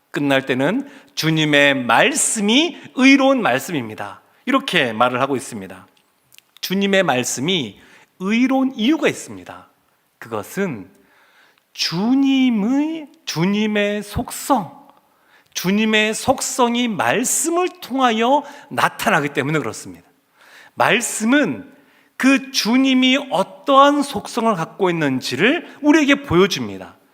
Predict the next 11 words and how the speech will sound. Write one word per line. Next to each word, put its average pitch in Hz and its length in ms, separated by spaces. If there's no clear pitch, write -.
주님께서 185 960
의로우시기에 151 1120
주님의 226 600
말씀도 269 1040
의로운 240 380
말씀인 120 800
것이고, 139 640
주의 233 380
말씀을 208 640
지키는 214 540
사람은 139 580